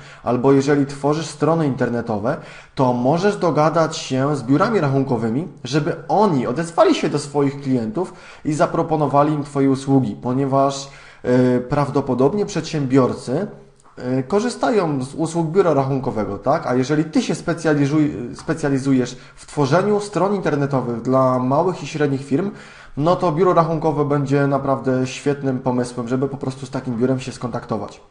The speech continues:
I teraz możecie za-, y, tutaj dogadać się na zasadzie wzajemnej reklamy, możesz zaproponować im zniżki, kupony, promocje. Możecie się również dogadać, że jak oni Ci kogoś polecą, to po prostu Ty odpalisz im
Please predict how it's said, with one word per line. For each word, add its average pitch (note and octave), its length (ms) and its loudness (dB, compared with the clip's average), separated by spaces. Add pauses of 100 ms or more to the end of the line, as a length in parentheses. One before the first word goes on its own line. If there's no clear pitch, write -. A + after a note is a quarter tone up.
(140)
I - 60 -10
teraz F3+ 360 -2 (380)
możecie E3+ 480 2 (260)
za-, D#3 260 2 (240)
y, D3+ 40 2
tutaj D#3 520 2 (560)
dogadać D#3 600 2
się D3+ 100 -6
na D3+ 100 0
zasadzie D3+ 360 -2
wzajemnej D3 400 0
reklamy, D3 400 0
możesz B2 280 -4
zaproponować D3 680 -2
im D3+ 100 -2
zniżki, C3+ 480 -2
kupony, C3+ 520 0
promocje. C#3 720 -2 (400)
Możecie D3+ 360 0
się D#3+ 140 0
również D#3 280 -2
dogadać, D3 440 2
że C#3 140 2
jak C#3+ 160 0
oni F3 200 -4
Ci - 120 -12
kogoś E3 300 -4
polecą, D3 480 -2
to D3+ 120 -4
po D#3 120 -10
prostu D3 340 -6
Ty - 180 -6
odpalisz C#3 560 0
im D#3+ 220 -2